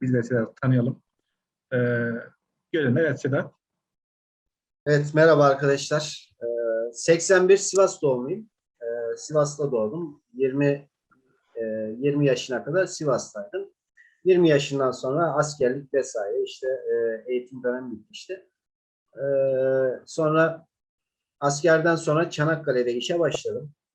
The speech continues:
Speaker 2: Ee, yine teknik yönetici alanda. Fakat elektrik elektronik mezunuyum. Ama diplomamla al-, alakalı bir tane imzam yok.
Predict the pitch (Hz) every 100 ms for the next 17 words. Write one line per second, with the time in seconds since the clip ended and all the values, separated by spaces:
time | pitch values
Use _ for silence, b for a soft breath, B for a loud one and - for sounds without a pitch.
0 | - 113 113 110 107 120 139 131 135 127
1 | 127 127 117 107 - 151 151 120 110 107
2 | 113 175 - _ _ 131 131 175 151 156
3 | 151 156 160 156 151 175 190 190 185 165
4 | 190 214 208 _ _ _ _ 143 180 127
5 | 143 151 165 185 202 175 156 156 151 143
6 | 147 147 170 196 190 190 180 185 165 147
7 | 170 165 120 -